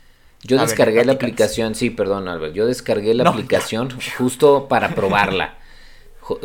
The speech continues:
Speaker 1: yo también, fíjate, ahorita también escuchamos a Sergio a ver qué opina. Yo también estaba en duda de que, "Ay, ¿qué hago con Lego Video y la onda y aquí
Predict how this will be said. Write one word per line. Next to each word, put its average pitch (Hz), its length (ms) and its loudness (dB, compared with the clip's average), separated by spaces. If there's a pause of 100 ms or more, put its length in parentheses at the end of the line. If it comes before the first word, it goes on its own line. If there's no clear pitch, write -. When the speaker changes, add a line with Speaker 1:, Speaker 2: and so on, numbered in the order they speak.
(120)
Speaker 1:
yo 131 160 2
también, 160 300 2
fíjate, 127 300 0
ahorita 135 280 2
también 123 260 0
escuchamos 117 580 -2
a 101 60 0
Sergio - 320 -4
a - 40 -2
ver 98 120 0
qué - 80 -10
opina. - 280 -16
Yo - 120 -10
también 143 260 -2
estaba 135 280 -2
en 135 80 -2
duda 120 240 2
de 110 140 0
que, - 100 -10
"Ay, 113 240 -6
¿qué 131 120 -4
hago 127 200 0
con 113 160 -4
Lego 113 200 -4
Video 107 500 -4
y 78 40 -4
la 64 200 -8
onda 110 340 -4
y 95 80 0
aquí - 200 -6